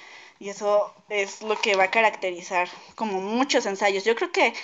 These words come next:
hasta el siglo veinte también, o sea, eh, veintiuno todavía se habla de eso. Mm, y uno muy conocido y como que tienes que entrarle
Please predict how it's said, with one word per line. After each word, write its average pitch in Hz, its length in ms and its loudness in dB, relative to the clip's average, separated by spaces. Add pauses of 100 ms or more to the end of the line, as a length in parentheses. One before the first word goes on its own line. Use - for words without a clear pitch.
(340)
hasta 202 320 4
el 190 100 0
siglo 254 300 4
veinte 214 280 -4
también, 185 580 -10
o 165 120 -8
sea, - 340 -12 (1160)
eh, 185 300 0
veintiuno 190 640 0
todavía 190 380 -2
se 208 100 -8
habla 202 260 -6
de 190 100 -8
eso. - 220 -16 (800)
Mm, 202 840 -8 (600)
y 220 100 -4
uno 240 420 4
muy 240 460 0 (340)
conocido 202 840 0
y 180 140 -4
como 165 380 -6
que 110 220 -12 (1080)
tienes 196 340 -4
que 190 120 -4
entrarle 202 580 4